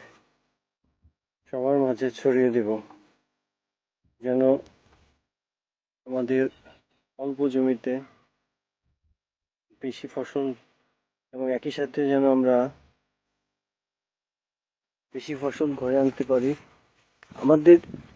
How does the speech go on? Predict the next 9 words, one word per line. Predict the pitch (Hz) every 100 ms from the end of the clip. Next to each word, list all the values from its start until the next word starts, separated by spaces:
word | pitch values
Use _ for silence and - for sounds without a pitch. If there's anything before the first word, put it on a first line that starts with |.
| - - - - - - 135
জমির | - 156 175 165
পরিমাণ | 165 156 151 151 156 - - _ _ _ _ -
দিন | 139 147 143
দিন | 156 170 - _ _ _ _ _ _ _ _ _ _ _ _ _ -
কমে | 156 147
যাচ্ছে। | 131 - 131 120 _ _ _ _ _ _ _ _ _ _ _ _ _ _ _ _ _ _ _ _
তো | 156 127 - - 147
আমার | 156 156
চেষ্টা | 165 - 165